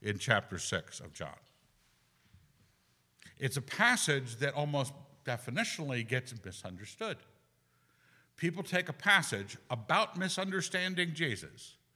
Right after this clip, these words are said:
and misunderstand it. We're gifted. They actually start to treat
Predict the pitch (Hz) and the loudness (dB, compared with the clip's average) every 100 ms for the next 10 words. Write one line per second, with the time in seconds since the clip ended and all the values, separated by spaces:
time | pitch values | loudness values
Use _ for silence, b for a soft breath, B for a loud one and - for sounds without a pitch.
0 | b b b b b 110 123 151 160 151 | b b b b b -2 2 2 2 0
1 | 143 135 - 135 85 76 - - _ _ | 0 0 0 0 -2 -8 -16 -20 _ _
2 | _ _ _ - 117 214 202 - - - | _ _ _ -6 -2 -2 -2 -8 -14 -20
3 | _ _ _ _ - _ _ _ _ _ | _ _ _ _ -20 _ _ _ _ _
4 | _ _ _ _ _ _ _ _ _ _ | _ _ _ _ _ _ _ _ _ _
5 | _ _ _ _ _ _ _ _ _ _ | _ _ _ _ _ _ _ _ _ _
6 | _ _ _ _ B B 160 170 139 208 | _ _ _ _ B B 0 2 4 2
7 | - - 202 185 180 - - - 196 196 | 2 -2 0 2 2 2 -4 0 2 4
8 | 196 - - 165 - - - 226 135 127 | 2 -4 -4 -2 -2 -2 4 6 4 2
9 | - | -6